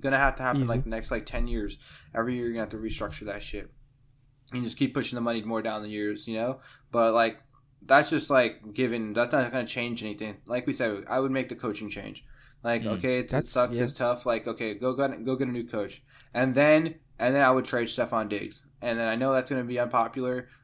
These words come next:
Speaker 1: but, like, it's time. He's not even giving you, like, the level
Speaker 2: Every
Speaker 1: of product,
Speaker 2: time it's
Speaker 1: product you're
Speaker 2: big, he
Speaker 1: getting.
Speaker 2: fades.
Speaker 1: And you got, even, like, Shakir was playing fine out there. Like, it's fine. It'll be all right. I would also get rid of Gabe Davis. It's time for, like, a, literally a brand new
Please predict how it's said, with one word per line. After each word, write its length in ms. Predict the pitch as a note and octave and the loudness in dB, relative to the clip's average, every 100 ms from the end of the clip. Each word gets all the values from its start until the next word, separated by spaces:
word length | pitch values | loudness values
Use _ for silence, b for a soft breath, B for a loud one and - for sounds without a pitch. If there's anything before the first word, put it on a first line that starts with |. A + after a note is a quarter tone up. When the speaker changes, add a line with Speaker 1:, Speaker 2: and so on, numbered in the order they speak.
| - | -8
Speaker 1:
but, 120 | A#2+ | -2
like, 460 | A2+ G#2+ G#2 G2 - - | 2 4 2 -2 -10 -10
it's 180 | A#2+ | -10
time. 460 | - B2 A#2 B2+ B2+ _ | -2 2 2 0 -6 _
He's 140 | B2 | -6
not 220 | A#2 B2+ B2+ | -2 0 0
even 160 | B2 | -4
giving 200 | A#2 A#2 | -4 -4
you, 180 | A#2+ A#2 - - - - | -6 -8 -10 -16 -18 -8
like, 260 | A2 G#2+ | -8 -6
the 60 | A#2 | -6
level 200 | A#2 A2+ | -2 4
Speaker 2:
Every 240 | D#3+ F3 | 4 4
Speaker 1:
of 60 | G#3+ | 2
product, 60 | G#3+ | 4
Speaker 2:
time 200 | F#3+ D#3+ | 4 4
it's 80 | C3+ | 6
Speaker 1:
product 220 | B2 B2+ | 8 8
you're 100 | E3 | 8
Speaker 2:
big, 100 | B2+ | 4
he 60 | B2 | 2
Speaker 1:
getting. 160 | C3+ | 0
Speaker 2:
fades. 760 | D3 - D#3 B2+ F#2+ - - - - | 0 2 2 2 -2 -8 -12 -16 -4
Speaker 1:
And 140 | C3 | 0
you 60 | C#3+ | 8
got, 300 | D#3+ D#3 - | 8 8 8
even, 260 | D#3 F3 | 4 4
like, 140 | F3+ E3 | 2 0
Shakir 380 | - - F#3 F#3 | -2 -6 -2 2
was 140 | C#3+ | 2
playing 260 | - C#3+ B2+ | 2 -2 0
fine 320 | B2+ A#2 G#2 | 2 2 2
out 200 | G2+ G2+ | -2 -2
there. 140 | A2 G#2 | -2 -2
Like, 200 | G#2+ A2 | -2 -4
it's 160 | D3 | -8
fine. 320 | - C#3 A#2 G2+ | 0 2 4 0
It'll 220 | A2 C3 | -4 -2
be 120 | C3+ | 2
all 100 | A#2+ | 4
right. 180 | A2+ G#2 | 4 4
I 120 | B2 | 6
would 80 | C#3 | 6
also 220 | C#3+ C#3+ | 6 4
get 80 | C#3+ | 0
rid 160 | C#3 C3 | 2 0
of 80 | A#2+ | 0
Gabe 180 | A#2+ | -2
Davis. 300 | A2+ A2+ A2+ | 0 -2 -2
It's 80 | - | -4
time 140 | C#3 C3 | -4 -2
for, 120 | C3 | -2
like, 160 | A#2+ | -2
a, 60 | A#2 | -2
literally 300 | A2+ B2 B2 | -4 -2 -2
a 40 | G#2+ | -2
brand 300 | A2+ A2+ A2+ | 0 -2 -2
new 260 | A#2 A2+ | -2 -4